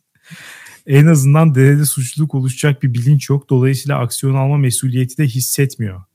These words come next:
Torunda bilinç var. Az biraz doğru yola girme ihtimali de görüyor kendinde. Ama ödü patlayıp hemen terapiye gidiyor. Suçlu zengini suçlu zengine kırdırmak gibi olmasın ama malı mülkü satıp komün hayatı yaşayan tayfa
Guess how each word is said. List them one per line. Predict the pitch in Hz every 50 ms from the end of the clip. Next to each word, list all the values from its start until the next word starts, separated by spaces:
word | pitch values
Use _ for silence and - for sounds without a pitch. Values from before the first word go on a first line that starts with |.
| _ _ _ _ _ _ _
Torunda | - - 135 123 131 143 143 143 151 135
bilinç | 131 131 143 156 143 - - 131
var. | 139 160 175 185
Az | 143 143 147 143 135
biraz | 131 127 131 135 131 123
doğru | 120 127 131 135 139
yola | 143 135 139 139
girme | 131 123 127 123 135 139
ihtimali | 127 - - - 131 135 139 147 139
de | 131 123
görüyor | 113 113 110 113 110 104
kendinde. | - - 110 107 110 110 113 127 165 185 175 - _ _ _ _
Ama | 127 131 139 143
ödü | 143 135 135 151 135
patlayıp | - 131 123 127 - 147 165 147
hemen | 147 139 135 139 143
terapiye | 131 - 127 123 120 117 - 127 120
gidiyor. | 113 104 98 101 110 135 160 - _ _ _ _ _
Suçlu | - - - 131 123 - - 151 156
zengini | 135 135 131 131 127 127 127 151
suçlu | 147 - - - 123 - - 135
zengine | 127 127 127 123 123 123 135 131
kırdırmak | - - 131 120 120 127 135 139 135 -
gibi | - 127 127
olmasın | 139 143 139 120 110 - - 143
ama | 151 135 113 101 - _ _ _ _ _ -
malı | 120 123 127 139 143
mülkü | 139 131 123 120 - -
satıp | - - 123 120 - 147 - _
komün | - - 123 131 143
hayatı | 139 127 127 127 123 120 - 131
yaşayan | 127 120 - - 131 131 139 135
tayfa | - 123 113 113 107 - - 151 160